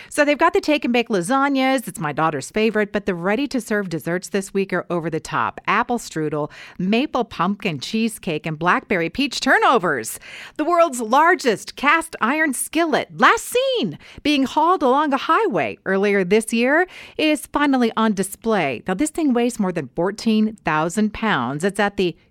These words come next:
Cast Iron Museum. Didn't know about that in Tennessee. And the town of Cheadle, population one hundred, near Calgary, Alberta, Canada, is now home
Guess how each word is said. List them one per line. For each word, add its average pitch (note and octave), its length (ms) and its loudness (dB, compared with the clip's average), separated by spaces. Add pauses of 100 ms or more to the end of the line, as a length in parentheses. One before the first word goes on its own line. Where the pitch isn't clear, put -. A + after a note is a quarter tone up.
Cast A3+ 400 0
Iron G#3+ 340 2
Museum. G#3 640 2 (240)
Didn't C3+ 200 -8
know D#3+ 100 -4
about G3 300 2
that C#4+ 360 2 (200)
in C#3 120 -6
Tennessee. F#3+ 680 -2 (340)
And C#4+ 140 2
the C#4 60 4
town F#4 340 2
of C4+ 200 0
Cheadle, B3+ 760 2 (320)
population G#3+ 720 0
one F#3 160 0
hundred, G3+ 540 -2
near F3+ 160 0
Calgary, G3+ 800 0
Alberta, G3+ 520 2
Canada, A#3+ 640 2 (260)
is F4 160 0
now G#4+ 80 4 (140)
home A#4 400 2